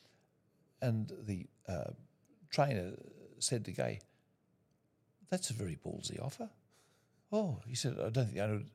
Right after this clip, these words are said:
thought about selling it, but that's a very ballsy offer." Uh, you know, it, the, the owner said it wasn't for sale, but it was beaten its next two starts, and all of a sudden it was for sale, and Gay bought it.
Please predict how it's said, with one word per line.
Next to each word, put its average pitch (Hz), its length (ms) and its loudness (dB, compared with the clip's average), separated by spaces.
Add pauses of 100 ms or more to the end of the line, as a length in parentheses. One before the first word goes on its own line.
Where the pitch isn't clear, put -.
(260)
thought 139 180 4
about - 140 0
selling 220 280 2
it, 170 60 -4
but - 100 -8 (380)
that's - 160 0
a - 40 2
very 165 220 0
ballsy - 460 -6
offer." 147 240 -4 (760)
Uh, 57 360 6 (380)
you 107 100 2
know, 95 100 6
it, 104 360 -4
the, 82 260 -4 (160)
the 90 80 0
owner 95 160 2
said 98 140 -8
it - 40 -6
wasn't 82 260 -6
for - 60 -8
sale, 98 340 0
but - 120 -8 (340)
it - 140 -8
was 98 120 -2
beaten 101 300 -2
its - 160 -4
next - 240 -6
two 85 140 -8
starts, - 460 -4
and 101 100 -2
all 87 80 -4
of 95 40 -8
a - 40 -10
sudden 101 160 -6
it - 60 -12
was 110 160 -6
for 101 100 -12
sale, - 280 -6
and 107 140 -10
Gay - 80 -4
bought - 220 -4
it. - 80 -8